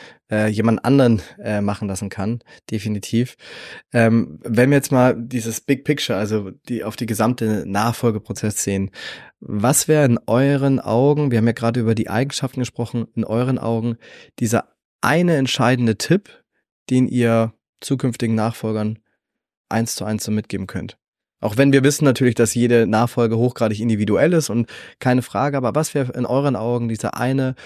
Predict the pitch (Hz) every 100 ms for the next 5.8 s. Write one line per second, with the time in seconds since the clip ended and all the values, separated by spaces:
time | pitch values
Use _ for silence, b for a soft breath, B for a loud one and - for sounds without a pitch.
0 | B B _ 160 147 127 117 123 123 120
1 | 117 110 - 131 - 117 113 131 123 110
2 | - 131 123 120 113 110 110 107 - B
3 | B B B B B - 110 101 113 110
4 | 113 110 110 107 110 110 98 101 - 104
5 | 104 101 98 98 - - 104